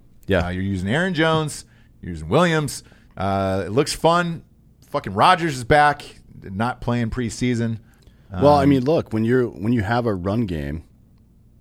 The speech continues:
Speaker 1: as a,
Speaker 2: Rodgers is
Speaker 1: as a,
Speaker 2: able to do what he
Speaker 1: as
Speaker 2: does.
Speaker 1: a quarterback, you, there's so many more options.
Speaker 2: Mm-hmm.
Speaker 1: Um, and to be honest, this is,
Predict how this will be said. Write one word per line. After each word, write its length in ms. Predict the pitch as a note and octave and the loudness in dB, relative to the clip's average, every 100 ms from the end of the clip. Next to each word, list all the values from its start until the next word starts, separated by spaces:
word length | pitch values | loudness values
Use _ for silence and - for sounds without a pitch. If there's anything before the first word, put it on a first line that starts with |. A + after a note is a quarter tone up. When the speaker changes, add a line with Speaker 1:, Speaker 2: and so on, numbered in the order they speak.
| _ _ - - - | _ _ -20 -20 -6
Speaker 1:
as 20 | |
a, 40 | A2 | -2
Speaker 2:
Rodgers 260 | C#3+ D3+ | 0 0
is 60 | C#3 | 0
Speaker 1:
as 80 | C#3+ | 2
a, 20 | |
Speaker 2:
able 140 | E3+ D#3 | 4 2
to 60 | |
do 160 | A#2 E3 | 2 2
what 80 | A#2 | 2
he 60 | A#2+ | 2
Speaker 1:
as 80 | C#3+ | 2
Speaker 2:
does. 140 | - | 0
Speaker 1:
a 40 | |
quarterback, 480 | - D3 G2+ E2+ D#2+ | 0 0 2 0 0
you, 200 | G2 F#2+ | -2 -4
there's 260 | F2+ F2+ E2+ | -4 -6 -6
so 140 | - | -4
many 160 | A2+ G2+ | -2 0
more 220 | G2+ F#2+ | 0 -2
options. 600 | - F2 - C3 A#2+ - A#2 | -4 -6 -6 -10 -10 -12 -10
Speaker 2:
Mm-hmm. 680 | B2 C4+ - - _ - | -8 -8 -12 -20 _ -6
Speaker 1:
Um, 380 | D#2 C#2+ C2+ B1 - | -4 -4 -6 -10 -10
and 200 | F2 D#2+ | -8 -6
to 60 | F2+ | -6
be 120 | F#2 | -2
honest, 280 | A2+ C#3 F2+ | -2 -2 -4
this 180 | A#2 D3+ | -4 -4
is, 160 | F#2+ | -8